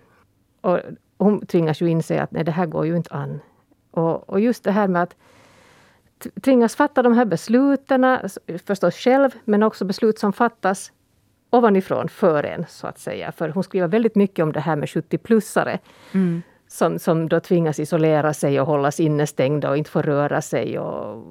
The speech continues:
Speaker 1: hon tycker att det är ju lite sådär ett för-, förmyndarsamhälle som, som man blir satt att leva inom vissa begränsningar och ramar.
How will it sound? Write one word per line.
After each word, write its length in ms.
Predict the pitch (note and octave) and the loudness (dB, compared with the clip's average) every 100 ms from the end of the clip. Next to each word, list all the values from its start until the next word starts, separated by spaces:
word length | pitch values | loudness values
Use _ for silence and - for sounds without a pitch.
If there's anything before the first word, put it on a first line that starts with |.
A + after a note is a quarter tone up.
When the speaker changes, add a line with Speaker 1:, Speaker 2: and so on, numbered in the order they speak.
| B2 | -8
Speaker 1:
hon 120 | E3+ | -8
tycker 280 | D#3+ - D#3 | -6 -4 -2
att 140 | D3 | -2
det 80 | D3 | -2
är 20 | |
ju 120 | D#3 D3+ | -4 -2
lite 280 | E3 - | -4 -6
sådär 200 | D#3+ E3+ | -8 -6
ett 100 | D#3 | -8
för-, 340 | - - E3 D#3+ - | -6 -2 0 -2 -10
förmyndarsamhälle 1200 | - F3+ F#3 F#3+ D#3 - - D#3 D3+ D#3+ D3 C#3 | -2 2 4 4 4 0 0 -2 -2 -4 -4 -6
som, 340 | - D3+ - - | -4 -6 -8 -12
som 260 | - D3 | -10 -8
man 280 | D3 - - | -8 -8 -10
blir 220 | E3 - | -8 -10
satt 340 | D#3+ C#3 - - | -8 -8 -8 -10
att 220 | - - _ - - - _ - - _ _ _ | -12 -16 _ -20 -20 -20 _ -20 -20 _ _ _
leva 340 | F3 E3 D3 C#3+ | 0 0 2 0
inom 220 | D3 C#3+ | 0 0
vissa 340 | D#3 - D3 | -2 -2 -2
begränsningar 800 | C#3+ D3 D#3 D3 C#3 E3 D3+ D3 | -2 -2 -2 -2 -4 -6 -6 -6
och 100 | D3+ | -8
ramar. 520 | D#3 D#3 D3 D#3 - | -8 -6 -8 -8 -12